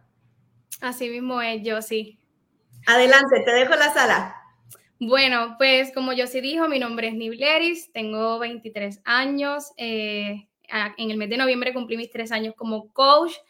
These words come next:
Speaker 1: Eh, como muchos, comencé simplemente para trabajar en mis metafísicas, pero encontré que no me podía quedar con esta oportunidad para mí y decidí compartirla con otras personas. Eh, así que aquí estoy para compartir con ustedes cuáles han sido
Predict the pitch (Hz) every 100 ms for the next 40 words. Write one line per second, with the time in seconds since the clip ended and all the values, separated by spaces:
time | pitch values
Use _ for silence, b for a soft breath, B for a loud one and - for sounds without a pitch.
0 | b b b - 226 220 214 214 220 226
1 | 226 226 233 262 262 247 226 226 220 240
2 | 233 233 220 220 233 226 220 208 208 208
3 | 214 220 233 226 220 214 - 269 277 269
4 | 262 - 233 220 220 214 214 214 233 262
5 | 277 b b b _ - 247 240 240 247
6 | 269 294 311 285 262 262 233 226 233 226
7 | 247 233 233 226 214 208 220 214 214 294
8 | 392 381 - _ _ _ - - 277 269
9 | 262 254 262 285 294 294 247 254 254 233
10 | 226 233 233 233 220 285 302 320 - B
11 | B B - 254 247 233 233 226 - 254
12 | 262 254 277 330 339 269 262 320 320 277
13 | 269 302 285 269 247 240 247 277 285 -
14 | 269 285 285 254 285 285 277 277 277 277